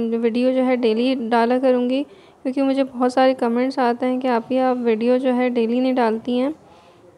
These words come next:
तो यहाँ पे जो है वो मेरा spice box, वो भी क-, मुझे clean करना था। काफ़ी जो है वो गंदा हो गया था और ख़ाली भी हो गया था, तो उसको मैंने इस तरीके से साफ़ करके जो, जो spice मेरे पास में लेकर आई थी, तो वो मैं इसमें refill कर रही थी।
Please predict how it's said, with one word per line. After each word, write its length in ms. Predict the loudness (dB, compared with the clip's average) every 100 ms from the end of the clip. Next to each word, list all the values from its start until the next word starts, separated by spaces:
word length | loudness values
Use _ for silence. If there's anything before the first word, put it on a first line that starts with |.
| -20 -20 _ _ -20 -12 2
तो 60 |
यहाँ 260 | 4 4 2
पे 120 | 0
जो 120 | -2
है 160 | 0 0
वो 100 | 0
मेरा 280 | 0 2 0
spice 400 | 0 -2 0 0
box, 360 | 0 0 0
वो 100 | -2
भी 180 | -2 -2 0
क-, 280 | 2 2 2
मुझे 280 | 0 0 0
clean 300 | 0 -2 -2
करना 340 | 0 0 0 -2
था। 240 | -2 -4 -6 -20 -20 -14 0
काफ़ी 320 | 0 2 0
जो 100 | 2
है 140 | 2
वो 80 | 2
गंदा 300 | 2 0 2
हो 140 | 2
गया 160 | 2 0
था 180 | 2 0
और 60 |
ख़ाली 320 | 0 0 0 0
भी 140 | 0
हो 140 | 0
गया 240 | 2 0 0
था, 240 | -2 -4 -6 -18 -20 _ -20 0
तो 300 | 4 4 6
उसको 300 | 4 2 -2
मैंने 300 | -2 0 0
इस 140 | -2 -2
तरीके 300 | -2 -2 0
से 120 | -2
साफ़ 400 | 0 0 -2 0
करके 420 | 0 0 0 0 -2 -2
जो, 220 | 2 2
जो 380 | 4 2 2 0
spice 420 | -4 -2 -2 -2
मेरे 200 | 0 0
पास 340 | 2 2 2 2
में 100 | 2
लेकर 320 | 2 2 0
आई 200 | 0 0
थी, 280 | -2 -4 -4 -12 -20 -20 -10 0
तो 100 | 2
वो 140 | 2
मैं 180 | 2 0
इसमें 240 | 0 -2
refill 320 | -2 0 -2
कर 200 | 0 0
रही 160 | 2 0
थी। 260 | 0 -2